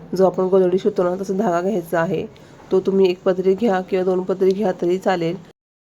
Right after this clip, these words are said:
हा धागा तुम्ही म-, अप्पे पात्राच्या अगदी मधोमध असा लावायचा आहे जेणेकरून गोल आकार जो आहे त्याच्यामध्ये हा धागा लागला पाहिजे. आता आपण इथे एक वाटी साखर घेतलेली आहे. एक वाटीपेक्षा सुद्धा कमी साखर इथे लागते. तुमच्याकडे जर मोठं अप्पे पात्र असेल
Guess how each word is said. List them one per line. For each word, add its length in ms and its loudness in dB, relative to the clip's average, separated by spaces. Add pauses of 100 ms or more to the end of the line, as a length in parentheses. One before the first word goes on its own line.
(260)
हा 80 0
धागा 300 0
तुम्ही 280 -2
म-, 100 -4 (160)
अप्पे 180 0
पात्राच्या 440 -2
अगदी 200 -4
मधोमध 420 0
असा 200 -2
लावायचा 440 -2
आहे 180 -2
जेणेकरून 600 -4
गोल 220 0
आकार 340 -4
जो 160 -4
आहे 180 -6
त्याच्यामध्ये 480 -6
हा 120 -4
धागा 280 -4
लागला 280 -6
पाहिजे. 640 -8 (680)
आता 180 0
आपण 160 -2
इथे 200 -2
एक 180 -2
वाटी 180 -2
साखर 320 -6
घेतलेली 520 -4
आहे. 280 -2 (160)
एक 180 -2
वाटीपेक्षा 440 -4
सुद्धा 280 -4
कमी 260 -4
साखर 340 -4
इथे 240 -4
लागते. 380 -6
तुमच्याकडे 320 -2
जर 100 -2
मोठं 260 -4
अप्पे 180 -2
पात्र 300 -4
असेल 340 0